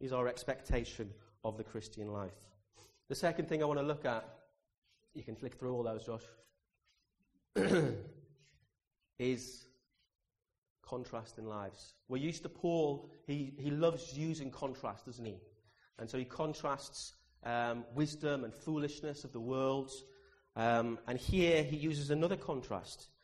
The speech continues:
to, to again bring his point right home. And again, he's looking at the lifestyles that they would say their lives look like and what his life looks like. So he says, "For you guys, you're reigning in life.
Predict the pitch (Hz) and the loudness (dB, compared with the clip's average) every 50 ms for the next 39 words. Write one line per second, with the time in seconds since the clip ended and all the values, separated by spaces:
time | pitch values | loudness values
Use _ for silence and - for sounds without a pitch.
0 | _ _ _ - - 143 139 139 - - - 143 147 135 143 170 170 170 160 147 | _ _ _ -2 0 0 0 0 -4 -6 -2 -2 -2 0 0 0 0 2 2 0
1 | 123 - 139 147 147 147 143 - - 165 147 143 123 - 135 135 139 - - - | 2 2 4 4 4 2 0 -2 0 2 2 2 2 2 2 0 0 0 0 0
2 | 139 135 123 107 104 98 - - - - - - - - - 127 131 135 131 156 | 2 2 2 2 0 -4 -8 -12 -18 -20 -20 -20 -12 -2 0 2 2 2 2 2
3 | 151 147 127 123 143 165 165 165 - 165 147 135 127 - - - 127 127 139 139 | 2 2 2 0 0 0 0 0 0 0 2 2 0 -2 -4 -2 0 2 4 4
4 | 143 151 165 156 - - - 151 139 131 127 127 127 - - - - _ _ _ | 4 4 2 0 -2 -2 0 0 2 2 0 -2 -2 -6 -12 -18 -20 _ _ _
5 | 139 135 135 135 - - - 127 123 120 160 156 160 165 175 175 165 - - 147 | 0 0 0 0 -2 -4 -10 -14 -4 0 2 4 4 4 2 0 -2 -4 -4 -4
6 | 143 - - - 151 127 120 120 123 120 - - 131 131 127 127 123 120 117 117 | -4 -4 -2 -2 0 0 0 0 -2 -4 -4 -2 0 2 2 2 2 0 -2 -4
7 | - 131 131 123 - 127 123 120 123 123 - - - 127 135 135 131 131 135 135 | -4 -4 -4 -2 0 0 0 2 0 -2 -6 -8 -6 -4 -2 -2 0 0 0 -2
8 | 135 - - 151 135 - 127 123 107 101 98 - - - - - _ - 120 117 | -2 -2 -2 -2 0 0 0 0 0 0 -2 -6 -10 -20 -20 -12 _ -2 -2 -2
9 | - - 107 98 95 90 - - - - _ _ _ _ _ _ _ _ _ _ | -2 -2 -4 -4 -4 -4 -6 -12 -20 -20 _ _ _ _ _ _ _ _ _ _
10 | - - 147 143 143 139 - - 160 156 147 - - - 160 147 160 180 202 190 | -4 0 2 2 2 2 2 4 4 4 4 2 0 2 2 4 4 4 4 4
11 | 180 165 165 165 165 165 165 160 - - - - - - _ _ _ _ _ _ | 6 6 8 8 6 6 4 0 -6 -10 -14 -16 -20 -20 _ _ _ _ _ _
12 | _ _ _ _ _ _ _ _ _ _ - 143 143 143 147 180 185 185 190 185 | _ _ _ _ _ _ _ _ _ _ 0 2 2 4 4 6 6 6 8 6
13 | 185 180 180 175 170 170 165 165 151 127 117 - - - - | 6 6 6 6 6 6 6 6 4 2 -2 -6 -12 -18 -14